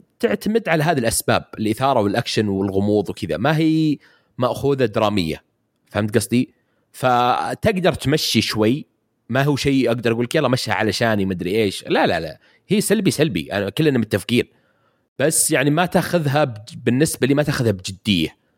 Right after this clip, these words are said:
لو عكس، لو أجيب لك مثلًا مسلسل درامي، أقول لك مايند هانتر ولا غيره، أقول لك: "والله الدراما فيه سلبية ولا ما". إيه،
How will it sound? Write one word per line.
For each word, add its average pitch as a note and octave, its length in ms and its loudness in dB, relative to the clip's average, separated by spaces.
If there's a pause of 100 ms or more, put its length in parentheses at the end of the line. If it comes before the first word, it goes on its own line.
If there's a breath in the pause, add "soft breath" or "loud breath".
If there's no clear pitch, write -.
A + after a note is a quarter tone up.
(300)
لو G#2 260 0
عكس، G#2+ 320 -2
لو A2 120 4
أجيب A2+ 220 0
لك A2 180 -12
مثلًا G#2+ 260 2
مسلسل G#2+ 500 0
درامي، A#2+ 440 2
أقول A2 140 0
لك - 140 -6
مايند A2+ 240 0
هانتر A#2+ 380 0
ولا G2+ 220 2
غيره، A#2+ 400 2 (460 soft breath)
أقول G2+ 120 0
لك: G#2+ 100 -2
"والله G#2+ 180 2
الدراما G2+ 380 0
فيه G#2+ 140 0
سلبية G2+ 460 0
ولا F2+ 240 0
ما". F#2 100 -6
إيه، C3 260 0